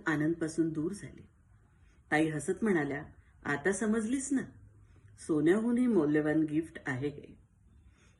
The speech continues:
हेच हवं असतं आपल्या बायकांना. नशीबवान आहेस मौल्यवान वस्तू देणारा नवरा मिळालाय तुला. तुझ्या मनाला जाणून जपणारा जोडीदार मिळालाय. हो ताई, पाडव्याचे ह्याहून मौल्यवान गिस-, गिफ्ट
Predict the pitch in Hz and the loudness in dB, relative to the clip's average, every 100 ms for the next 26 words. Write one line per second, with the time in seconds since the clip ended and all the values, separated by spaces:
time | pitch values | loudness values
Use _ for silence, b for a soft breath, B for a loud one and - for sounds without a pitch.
0 | - 262 302 254 208 220 - 202 - 185 | 0 2 4 4 6 4 2 -2 0 0
1 | 151 123 123 147 - - - - _ _ | 0 -4 -6 -6 -6 -8 -16 -20 _ _
2 | b b b 165 - 202 185 233 233 165 | b b b -2 0 -2 0 0 2 2
3 | 156 165 - - b b - 156 151 170 | 2 -2 -6 -18 b b -4 0 4 4
4 | 220 254 247 202 202 185 175 156 156 175 | 4 4 4 2 2 2 4 2 2 2
5 | 156 123 131 175 220 165 123 104 - - | 2 0 0 2 2 2 0 -4 -6 -14
6 | - - _ - - b b b - 160 | -18 -20 _ -20 -20 b b b -2 4
7 | 170 160 143 165 240 226 196 180 170 156 | 4 6 4 4 4 6 8 8 6 2
8 | 156 156 160 156 135 147 180 208 185 107 | 2 2 2 0 0 2 2 2 0 -2
9 | - - - - _ b b b b 233 | -6 -10 -16 -20 _ b b b b 4
10 | 285 202 185 185 151 156 202 208 233 196 | 6 8 8 6 4 4 4 4 4 6
11 | 202 190 147 160 170 180 165 165 - - | 6 6 4 4 4 4 4 2 -2 -8
12 | 175 220 - | -4 -4 -4